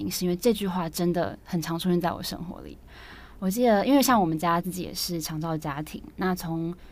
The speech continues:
十年前到现在，我的生活中一直都出现这句话，就说，呃，“外劳怎么都在直播”。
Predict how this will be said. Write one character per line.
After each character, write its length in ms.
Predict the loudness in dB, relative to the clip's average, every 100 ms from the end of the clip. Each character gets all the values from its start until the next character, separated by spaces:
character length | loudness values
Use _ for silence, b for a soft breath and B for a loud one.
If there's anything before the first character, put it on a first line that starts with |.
| B
十 180 | -2 4
年 180 | 6 6
前 280 | 4 0
到 120 | 2 0
现 380 | 2 2 2
在， 300 | 2 0 0 -2
我 100 | -2
的 60 |
生 220 | 0 2
活 80 | 2
中 120 | 2 0
一 100 | -2
直 140 | 0
都 140 | 0 -2
出 200 | -2 -4
现 220 | -2 -2
这 140 | -4
句 180 | -6 -10
话， 300 | -8 -4 -4 -4 -16
就 120 | -14
说， 340 | -10 -8 -8 -8
呃 100 | -6
，“外 140 | 0 2
劳 120 | 0
怎 120 | -2
么 80 | -8
都 80 | -4
在 120 | -4
直 260 | -4 -8 -12
播”。 160 | -14